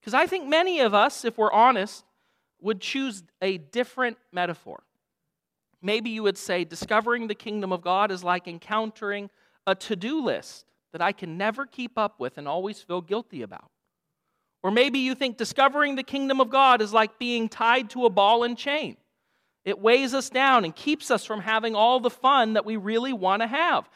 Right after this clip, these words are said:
But we choose to wear it because the alternative is to go to hell,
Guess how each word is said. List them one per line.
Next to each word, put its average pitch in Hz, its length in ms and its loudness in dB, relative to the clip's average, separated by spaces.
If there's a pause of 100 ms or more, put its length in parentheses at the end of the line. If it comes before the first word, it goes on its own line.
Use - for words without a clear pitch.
(140)
But 277 220 4
we 302 200 2
choose - 560 2
to 302 120 -4
wear 311 260 8
it - 160 2
because 269 340 2
the 277 120 -2
alternative 277 680 2
is 254 220 2
to 269 100 -10
go 277 180 6
to 262 100 -4
hell, 277 360 4